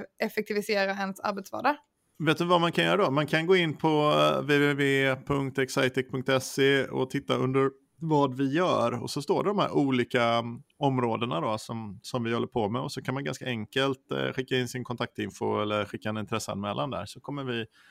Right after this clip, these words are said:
Speaker 2: ta kontakt med dig och
Speaker 1: Mm.
Speaker 2: prata om det här. Eh, och om man skulle vilja hänga med såna här trevliga människor som Marcus på arbetstid och inte bara i kören,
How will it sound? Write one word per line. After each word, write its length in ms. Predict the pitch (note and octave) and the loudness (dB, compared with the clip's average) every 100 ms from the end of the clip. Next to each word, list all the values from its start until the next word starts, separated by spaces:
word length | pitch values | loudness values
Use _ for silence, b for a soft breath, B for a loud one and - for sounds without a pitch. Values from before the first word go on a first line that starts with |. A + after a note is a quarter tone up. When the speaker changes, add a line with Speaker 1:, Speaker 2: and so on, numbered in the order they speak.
| b b b _ | b b b _
Speaker 2:
ta 140 | B2+ - - - - | -6 -6 -12 -20 -6
kontakt 340 | C#3 C3 - | -2 0 0
med 120 | A2+ | -2
dig 180 | F#2+ A2 - _ E3+ | -2 -4 -10 _ -12
och 180 | A2 A2 | -8 -6
Speaker 1:
Mm. 100 | A3+ | -4
Speaker 2:
prata 260 | A#2+ G#2 A#2+ | -4 -6 -8
om 80 | B2+ | -8
det 80 | |
här. 180 | A2+ G2+ _ B B B B C3 | -6 -8 _ B B B B 6
Eh, 380 | C3 C3+ C#3 - | 8 6 4 2
och 260 | D#3 D3 | 2 4
om 140 | D#3+ D#3 | 2 4
man 160 | D#3 | 4
skulle 280 | D3 D#3+ D#3 | 2 2 2
vilja 480 | D3+ D3+ D3 C#3+ C#3+ | 2 2 4 4 4
hänga 500 | C#3+ D3+ C#3+ C3+ C3+ | 2 0 0 2 2
med 180 | C3+ C3+ | 2 0
såna 280 | C#3+ C3+ C3 | 0 2 0
här 80 | |
trevliga 340 | B2 C3+ B2 B2 | 2 2 2 2
människor 300 | B2+ A#2+ C3 | 0 -2 -4
som 340 | C3+ B2+ B2 | -2 -2 -4
Marcus 880 | A#2 B2 A2+ G#2+ - D3 D3 - - - | -2 0 2 0 0 0 0 -4 -6 -2
på 180 | B2 | 0
arbetstid 760 | C#3 C#3 B2 - - G3 A#2+ F#2+ - _ | 4 4 2 0 4 6 6 -2 -16 _
och 100 | C3 | -6
inte 180 | A#2+ A#2+ | -6 -2
bara 240 | A#2+ A2 | 0 2
i 40 | A2 | 2
kören, 600 | C#3 A2+ A2+ D#3 B2 | 2 2 4 2 0